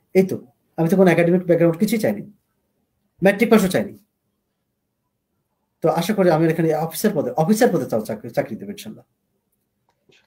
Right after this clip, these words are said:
তো অফিসার পদে চাকরি দেবে, কোনো ম্যাট্রিক পাসও চাইনি, চেয়েছে দুইটা যোগ্যতা,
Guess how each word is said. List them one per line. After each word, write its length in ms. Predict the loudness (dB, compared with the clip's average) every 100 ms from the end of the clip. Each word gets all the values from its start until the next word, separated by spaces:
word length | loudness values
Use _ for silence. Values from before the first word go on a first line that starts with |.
| _
তো 80 | 2
অফিসার 340 | 2 4 2
পদে 160 | 2 2
চাকরি 260 | 2 2
দেবে, 180 | 0 2
কোনো 160 | 4 4
ম্যাট্রিক 300 | 4 2 0
পাসও 160 | 0
চাইনি, 360 | 2 0 0 -6
চেয়েছে 360 | -2 0 0 0
দুইটা 180 | -2
যোগ্যতা, 420 | -2 -2 -4 -8